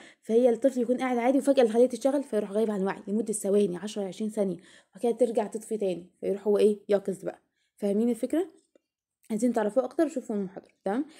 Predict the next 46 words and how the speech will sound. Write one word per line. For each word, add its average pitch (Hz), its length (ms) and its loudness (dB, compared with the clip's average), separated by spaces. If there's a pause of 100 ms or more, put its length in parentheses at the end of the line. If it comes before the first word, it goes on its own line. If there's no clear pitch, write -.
(300)
آه، 220 400 4
اسامي 320 260 6
الابيليبسي 254 440 2
بقى 285 200 4 (280)
هي 233 140 8
اللي 214 360 6
هي 226 40 8
بسبب 226 260 0
هايبر 226 280 4
اكزايتابيلتي 196 540 2
بتاعت 196 220 -4
النيورون 202 380 2
ليه 262 100 6
نوعين، 190 300 0
نوع 226 140 0
اسمه 254 180 -2
لوكالايزد 233 480 2
ونوع 240 180 0
اسمه 285 320 -2 (140)
برش-، 320 340 2
آه، 208 380 4
نوع 226 120 -4
اسمه 240 300 -4
جنرالايزد. 190 580 0 (240)
طبعا 294 260 4
باين 277 180 6
من 220 340 0
فرق 254 200 0
الاسم 294 300 0
ان 233 120 0
اللوكالايزد 208 420 0
ده 214 100 2
بيجي 214 220 -2
في 214 100 -6
منطقة 196 320 -2
معينة 196 380 -6 (300)
بيصيب 208 340 -2
جزء 247 240 2
معين 214 300 2
من 220 60 2
البرين 196 400 4 (200)
في 240 120 0
ناحية 254 280 4
واحدة 220 260 2
من 196 60 2
الهيمسفير، 208 540 0